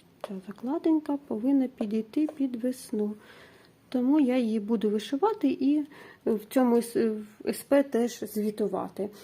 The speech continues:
Вона ж пов'язана з весною. Тут квіточки, сонечко, парасолечка. Тому я думаю, що вона теж підійде. Це буде мій третій старт.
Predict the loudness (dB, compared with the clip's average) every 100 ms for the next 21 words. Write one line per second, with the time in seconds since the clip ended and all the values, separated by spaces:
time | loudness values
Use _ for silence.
0 | -20 -20 _ 0 2 2 2 0 4 4
1 | 4 4 4 2 -2 -2 0 2 2 -2
2 | -4 -6 -4 -4 -2 0 -2 -2 0 0
3 | 0 -2 0 0 -2 -2 -4 -4 -10 _
4 | -6 -2 -2 0 -2 0 -2 -4 -10 -10
5 | -16 -20 _ -8 -2 0 0 2 2 2
6 | 0 -2 -4 0 0 0 0 -4 -4 -4
7 | 0 0 0 -6 -8 -14 -16 -12 0 0
8 | 2 4 6 6 4 2 2 0 0 -8
9 | -8 -12 -8 -8